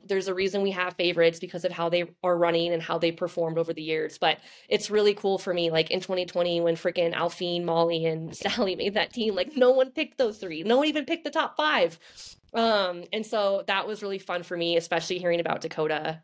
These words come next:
Um, you're just like, "Yeah, that's the sport and that's why we have the trials." And it's just really cool to see, like, underdogs,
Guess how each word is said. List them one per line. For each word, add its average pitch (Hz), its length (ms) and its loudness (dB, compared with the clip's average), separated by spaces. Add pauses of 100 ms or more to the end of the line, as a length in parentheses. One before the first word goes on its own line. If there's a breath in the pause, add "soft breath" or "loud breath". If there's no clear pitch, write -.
Um, 151 580 0 (560)
you're 185 140 -4
just 180 200 0
like, 165 240 0
"Yeah, 202 220 0 (400 soft breath)
that's 185 240 -2
the 196 80 -8
sport 185 460 2
and 170 100 -2
that's 156 220 -6
why 170 140 0
we 170 120 -2
have 156 180 -6
the 170 80 -2
trials." 160 560 -2
And 160 300 -6 (300 soft breath)
it's 185 160 0
just 190 200 -2
really 185 180 2
cool 170 420 4
to 180 120 -2
see, 165 460 -2
like, 160 300 -4
underdogs, 185 840 2